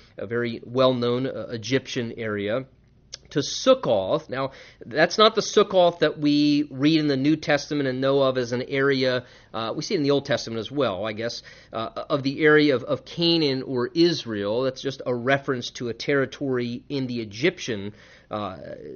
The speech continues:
geographic area called Sukkoth as well. And of course, that term ultimately becomes the term for booths. We know that as well. But journeying from Ramses to Sukkoth, and now the Bible tells us there were about, notice, six hundred thousand men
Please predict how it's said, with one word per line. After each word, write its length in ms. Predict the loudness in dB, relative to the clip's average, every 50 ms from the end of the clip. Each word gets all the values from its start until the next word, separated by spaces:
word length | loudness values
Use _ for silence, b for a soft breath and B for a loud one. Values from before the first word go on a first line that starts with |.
| -12
geographic 680 | -6 -2 0 0 2 4 4 4 2 2 0 -4 -4 -2
area 340 | -2 0 0 0 0 -2 -4
called 280 | -4 -4 -4 -4 -2
Sukkoth 580 | -4 -4 -2 -2 -2 -2 -2 -2 -4 -4 -4 -6
as 160 | -8 -8 -4
well. 240 | -2 -2 -2 -2 -4
And 80 | -6 -6
of 40 | -6
course, 160 | -6 -6 -6
that 140 | -8 -10 -8
term 240 | -6 -6 -4 -4
ultimately 440 | -4 -4 -4 -6 -10 -10 -10 -10 -10
becomes 480 | -10 -12 -10 -8 -8 -8 -8 -10 -10 -10
the 80 | -12
term 280 | -12 -8 -6 -6 -6 -6
for 160 | -6 -6 -8
booths. 640 | -8 -8 -4 0 2 2 2 2 -2 -4 -8 -10 -10
We 140 | -10 -10 -10
know 160 | -8 -8 -6
that 140 | -6 -4 -4
as 160 | -6 -6 -8
well. 340 | -10 -10 -10 -8 -8 -8 -8 B B B B B B B B B 2
But 140 | 2 2 2
journeying 480 | 2 6 8 8 10 10 8 6 6
from 260 | 4 2 2 4 4
Ramses 580 | 4 6 6 6 6 6 4 0 -2 -2 -2 -2
to 100 | -2 -2
Sukkoth, 800 | -2 -2 0 2 2 2 2 2 2 2 2 4 4 2 0 0 -4 _ _ _ _
and 120 | -4 -2 0
now 160 | 2 4 4
the 100 | 4 4
Bible 280 | 6 4 4 4 2
tells 320 | 2 4 4 4 4 4 4
us 160 | 2 0 2
there 200 | 2 4 4 4
were 240 | 4 4 2 2 2 0
about, 500 | -2 0 2 2 4 4 4 2 0 -6 _ _ _ _ -2
notice, 420 | 2 2 4 4 2 0 -2 -6 -8
six 440 | -8 -6 -2 -2 0 -2 -2 -4 -10
hundred 540 | -6 -2 -2 -2 0 0 2 2 2 2 -2
thousand 840 | -6 -6 -4 0 0 0 0 0 0 -2 -2 -2 -2 -2 -2 -2 2
men 520 | 2 4 4 2 0 -2 -4 -6 -6 -8